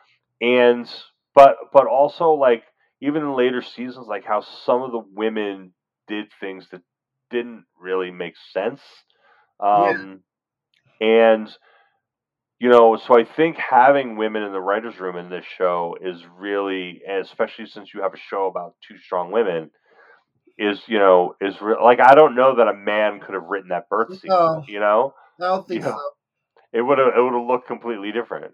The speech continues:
Speaker 1: you
Speaker 2: There'd
Speaker 1: know?
Speaker 2: been a lot of mansplaining, and that would've been a big turn off. <laughs>
Speaker 1: <laughs> Exactly.
Speaker 2: It's like, "No, this is how it's, no, no, no, just, mm-mm. Cancel."
Speaker 1: Yeah. It would've just been like, you know, easy peasy, right? 'Cause that's how birth works.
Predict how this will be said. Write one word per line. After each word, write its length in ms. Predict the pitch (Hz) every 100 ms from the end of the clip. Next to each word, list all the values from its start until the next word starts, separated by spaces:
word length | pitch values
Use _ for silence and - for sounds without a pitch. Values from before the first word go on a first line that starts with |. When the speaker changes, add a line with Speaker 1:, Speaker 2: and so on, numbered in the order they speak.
| -
Speaker 1:
you 80 | 87
Speaker 2:
There'd 40 | 208
Speaker 1:
know? 60 | 208
Speaker 2:
been 100 | 214
a 60 |
lot 260 | 208 214 226
of 80 | 226
mansplaining, 1040 | 220 214 208 - 185 175 165 165 165 143
and 160 | 156 165
that 80 | 185
would've 160 | 185 175
been 100 | 175
a 60 |
big 220 | 156 165
turn 240 | - 180 151
off. 240 | 139 127 - - - -
<laughs> 0 |
Speaker 1:
<laughs> 1000 | 156 262 220 - - - 247 - 233 -
Exactly. 1160 | 185 - - - - 127 123 - - 87 80 78 _ _ -
Speaker 2:
It's 80 | -
like, 140 | 208
"No, 140 | 240 240
this 180 | 294
is 140 | 311 262
how 220 | 277 233
it's, 200 | 220 214
no, 360 | 202 196 190 185
no, 180 | 185 170
no, 200 | 185 180
just, 260 | 185 185 _ -
mm-mm. 360 | 196 160 151 139 _ _ _ _ _ _ _ _ _ _
Cancel." 340 | 185 180 - 110
Speaker 1:
Yeah. 140 | 82 - - _ _ _ - 143
It 40 |
would've 200 | 143 147
just 140 | 147 -
been 180 | 139
like, 220 | 135 120 120 _ _ _
you 60 | 165
know, 260 | 143 147 147 _ _ _
easy 320 | 147 156 165
peasy, 480 | 170 196 131 90 87
right? 240 | 127 156 165
'Cause 120 | 147
that's 160 | 147 160
how 80 | 160
birth 240 | 170 -
works. 320 | 117 85 -